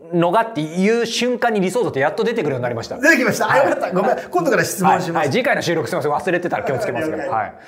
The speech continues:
Speaker 2: いや、そうなんです。
Speaker 1: 本当に。
Speaker 2: 要は例えば、
Speaker 1: うん。
Speaker 2: もう数字が上がらないとか、思うようにいかないとかって言ったらば、もうこれってコントロールできないんですよ、
Speaker 1: はい。
Speaker 2: すぐに。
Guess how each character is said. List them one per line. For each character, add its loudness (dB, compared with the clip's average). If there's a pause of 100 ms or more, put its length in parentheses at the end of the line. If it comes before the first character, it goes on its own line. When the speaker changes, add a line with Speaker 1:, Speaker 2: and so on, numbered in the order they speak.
(220)
Speaker 2:
い 2
や、 2
そ 0
う 2
な -2
ん -6
で -10
す。 -14
Speaker 1:
本 -10
当 -12
に。 -16
Speaker 2:
要 2
は 0
例 -2
え 2
ば、 -2 (360)
Speaker 1:
う -8
ん。 -2
Speaker 2:
も 2
う 0
数 0
字 -8
が 0
上 -6
が -6
ら -4
な -6
い -12
と -18
か、 -14 (220)
思 4
う -2
よ -6
う -20
に -18
い -14
か -4
な -4
い -12
と -16
か -20
っ -20
て -18
言 -10
っ -16
た -6
ら -10
ば、 -10 (300)
も -4
う -6
こ -2
れ 0
っ -2
て -10
コ -8
ン -6
ト -2
ロ 2
ー -2
ル -4
で 2
き -6
な -2
い -8
ん -20
で -14
す -6
よ、 -14
Speaker 1:
は -12
い。 -12
Speaker 2:
す -12
ぐ -18
に。 -20